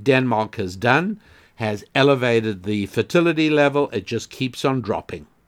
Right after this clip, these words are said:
And so, uh, it's a problem. It's a huge problem. It reminds us that the question of having children is one,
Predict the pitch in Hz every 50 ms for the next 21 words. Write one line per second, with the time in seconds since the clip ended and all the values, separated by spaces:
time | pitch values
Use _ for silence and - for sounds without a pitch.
0 | _ _ _ _ _ _ _ _ _ _ _ _ _ _ - - - 113 117 117
1 | 113 - - 131 123 120 120 120 120 123 123 123 120 123 123 123 123 - _ -
2 | - - - - _ _ _ _ _ _ _ _ _ _ _ _ _ _ 147 -
3 | - 202 - - 226 233 247 240 214 196 147 107 90 - _ _ _ _ _ -
4 | 147 - 180 175 156 170 233 262 247 220 - - - 147 120 117 92 95 90 76
5 | - _ _ _ _ _ _ _ _ _ _ _ _ _ _ - - - _ _
6 | _ _ _ _ _ _ _ _ _ _ - 131 120 - 170 165 160 170 190 214
7 | 214 190 120 90 90 85 98 107 - - - - - _ _ _ _ _ _ _
8 | - - 110 98 113 117 117 113 113 110 - - - - _ _ - 101 95 117
9 | 113 110 110 110 113 117 - - _ _ - - 175 180 175 - - - - 160
10 | 165 160 - - 113 107 110 113 123 123 120 123 113 113 - - - 147 131 113
11 | 95 82 82 80 78 78 87 - _ _ _ _ _ _ _ _ _ _ - -
12 | - - _ _ _ _ - 123 117 104 90 101 110 120 135 139 -